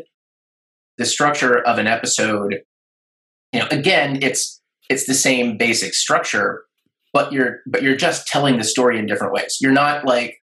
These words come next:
you know, with the show that I'm doing now, it's, like, it's eight episodes, uh, a season. It's half hour episodes, right? That's,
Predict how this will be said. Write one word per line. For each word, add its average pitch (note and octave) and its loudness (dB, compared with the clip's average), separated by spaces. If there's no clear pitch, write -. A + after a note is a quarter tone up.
you C3+ 2
know, A#2 0
with A#2+ -2
the B2 0
show D3+ 2
that C3+ 2
I'm A#2+ 2
doing A2+ -2
now, B2+ 2
it's, A2+ -2
like, G2 -2
it's - -4
eight A2+ -4
episodes, G#2+ 0
uh, G2 2
a - -2
season. G#2 -2
It's - 0
half A#2+ 0
hour G#2 0
episodes, G#2 -2
right? G#2+ 0
That's, - -2